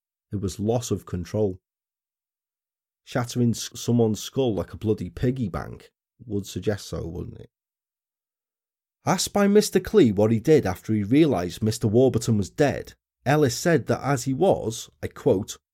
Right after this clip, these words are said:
"bawling his eyes out," he feebly attempted chest compressions because he couldn't feel a pulse.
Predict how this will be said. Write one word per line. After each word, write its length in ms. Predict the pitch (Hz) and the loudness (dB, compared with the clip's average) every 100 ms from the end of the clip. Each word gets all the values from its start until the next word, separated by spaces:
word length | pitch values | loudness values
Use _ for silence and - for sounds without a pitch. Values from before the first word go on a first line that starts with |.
| - | -14
"bawling 600 | 101 - 135 143 143 135 | -2 6 10 10 8 6
his 180 | 123 131 | 2 2
eyes 360 | 147 170 123 | 0 0 -2
out," 360 | - 60 - - _ _ _ _ | -6 -8 -14 -20 _ _ _ _
he 100 | 110 | -8
feebly 560 | - 175 190 160 151 143 | -4 0 0 0 2 2
attempted 580 | 123 160 143 123 127 117 | 0 -2 -2 -2 -4 -2
chest 320 | 175 175 - | -4 -4 -2
compressions 680 | 135 113 95 82 87 82 - | -2 0 -4 -4 -8 -8 -10
because 380 | 92 - 98 | -10 -6 -6
he 80 | 101 | -6
couldn't 340 | - 151 135 - | -4 -4 -4 -6
feel 300 | - 87 73 | -6 -6 -6
a 20 | |
pulse. 500 | - 98 85 - | -8 -8 -8 -12